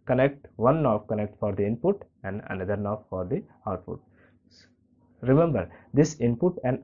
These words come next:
output, this input and output of observation table or observation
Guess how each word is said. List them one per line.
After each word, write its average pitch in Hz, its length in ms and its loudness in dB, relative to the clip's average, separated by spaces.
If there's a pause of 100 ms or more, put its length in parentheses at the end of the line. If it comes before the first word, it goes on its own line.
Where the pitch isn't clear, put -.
output, 143 480 4 (400)
this 139 320 -4
input 110 380 -4 (140)
and 131 300 -4 (520)
output 139 640 0 (140)
of 104 200 -4 (400)
observation 127 800 0 (260)
table 131 360 2 (140)
or 110 320 -2
observation 120 800 0